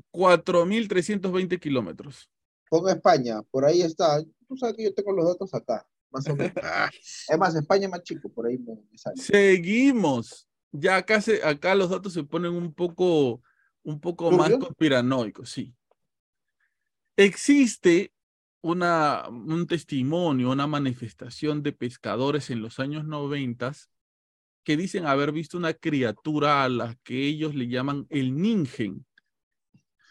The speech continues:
Speaker 1: ¿Qué era esta criatura? Dice que medía entre dieciocho y veintisiete metros de largo y sus facciones eran bastante parecidas a las de un ser humano.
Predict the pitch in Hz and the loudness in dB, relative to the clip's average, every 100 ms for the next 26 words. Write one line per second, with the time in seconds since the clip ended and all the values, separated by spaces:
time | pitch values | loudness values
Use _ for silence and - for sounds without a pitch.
0 | _ _ _ - 247 254 247 226 233 208 | _ _ _ 2 6 6 6 4 2 2
1 | 220 202 - 233 180 101 - _ _ 160 | 2 0 0 -2 0 -2 -6 _ _ -12
2 | 139 214 240 262 - 170 143 127 127 139 | -2 -2 0 -4 0 2 4 4 4 2
3 | 160 131 143 - _ 156 147 127 139 143 | 0 0 0 -4 _ 0 0 -2 0 0
4 | 123 123 139 127 - 147 175 208 247 220 | 0 2 2 2 0 -2 0 0 0 0
5 | 151 151 131 123 135 123 196 220 208 165 | 0 0 0 -2 -8 -8 -4 -4 -2 -4
6 | 165 180 180 170 151 143 127 107 135 - | -4 -6 -4 -2 0 2 2 0 -4 -12
7 | _ _ _ _ _ _ _ _ 196 208 | _ _ _ _ _ _ _ _ -4 -4
8 | 196 180 147 - 202 190 180 185 180 175 | -2 0 0 0 -4 -2 -4 -4 -4 -4
9 | 123 123 160 151 160 139 123 123 147 139 | -6 -4 -6 -6 -4 -4 -4 -6 -4 -4
10 | 139 104 113 120 120 131 123 113 - | -6 -8 -8 -10 -10 -8 -8 -10 -14